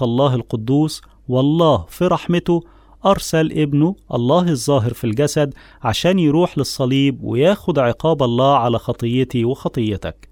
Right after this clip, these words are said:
يسوع مات على الصليب عن خطايانا،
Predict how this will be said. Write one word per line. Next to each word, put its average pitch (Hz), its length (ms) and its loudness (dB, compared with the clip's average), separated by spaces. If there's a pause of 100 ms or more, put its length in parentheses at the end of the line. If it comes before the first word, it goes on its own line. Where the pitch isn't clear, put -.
(500)
يسوع 113 380 -2
مات 151 280 0
على 113 140 0
الصليب 147 520 -2
عن 147 220 -2
خطايانا، 123 720 -2